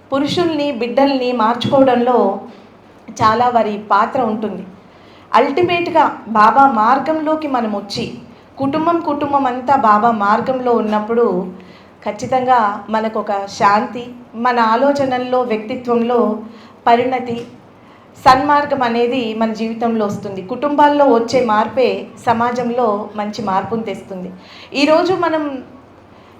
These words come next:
సాయి భక్తులము అంటే ఒక ప్రత్యేకమైన గుర్తింపు, గౌరవము ఉన్నది. ఎందుకంటే ఈ సాయి తత్వాన్ని మనం తెలిసి అయినా, తెలియకైనా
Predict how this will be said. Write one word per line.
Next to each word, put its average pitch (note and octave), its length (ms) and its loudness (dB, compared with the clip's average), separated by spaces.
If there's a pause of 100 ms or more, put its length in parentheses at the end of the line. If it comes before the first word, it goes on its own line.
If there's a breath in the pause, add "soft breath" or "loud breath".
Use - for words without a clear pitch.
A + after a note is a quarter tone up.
(160)
సాయి C#4 300 6
భక్తులము D4 600 0
అంటే C#4 220 0
ఒక C#4 220 2
ప్రత్యేకమైన B3+ 760 0
గుర్తింపు, A#3+ 440 -4
గౌరవము B3 840 0
ఉన్నది. A#3 320 -2
ఎందుకంటే A3+ 680 -2 (400 loud breath)
ఈ B3 180 -6
సాయి B3+ 360 2
తత్వాన్ని B3 800 0 (240)
మనం G#3+ 220 -4
తెలిసి C#4 520 -2
అయినా, C4 300 0
తెలియకైనా A#3+ 920 -2